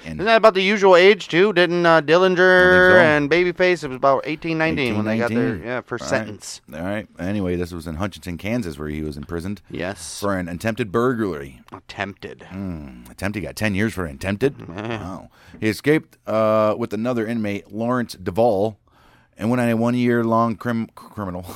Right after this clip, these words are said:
Speaker 1: <laughs> went on a year-long crime spree, interrupted briefly while he lived with his parents <laughs> after Duvall was arrested.
Speaker 2: <laughs>
Speaker 1: After moving to Kansas City, Missouri, he was caught stealing a car and sent back to the reformatory.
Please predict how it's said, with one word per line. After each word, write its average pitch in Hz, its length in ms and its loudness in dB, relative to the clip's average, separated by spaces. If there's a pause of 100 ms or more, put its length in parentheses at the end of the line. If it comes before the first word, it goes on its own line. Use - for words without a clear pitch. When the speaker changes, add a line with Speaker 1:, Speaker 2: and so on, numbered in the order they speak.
(280)
Speaker 1:
<laughs> - 360 -20
went 127 140 -2
on 131 100 0
a 120 100 0
year-long 131 560 2
crime 135 260 -4
spree, 107 380 -8 (280)
interrupted 113 440 0
briefly 95 580 -4 (220)
while 101 140 -2
he 101 60 2
lived 104 180 0
with 104 120 -6
his 92 120 -6
parents 101 400 -4
<laughs> - 20 -8
after - 220 -10
Duvall 95 320 -2
was 87 140 -4
arrested. 87 360 -6 (440)
Speaker 2:
<laughs> - 400 -20
Speaker 1:
After 110 220 -2
moving 127 180 2
to 120 60 -2
Kansas 127 300 -2
City, 107 420 -4 (180)
Missouri, 82 600 -10 (360)
he 120 120 -4
was 104 160 -2
caught 117 280 2
stealing 117 360 -4
a 90 40 -8
car 95 520 -10 (160)
and 92 120 -10
sent 101 220 -8
back 110 220 -4
to 113 80 -8
the 98 100 -4
reformatory. 90 680 -8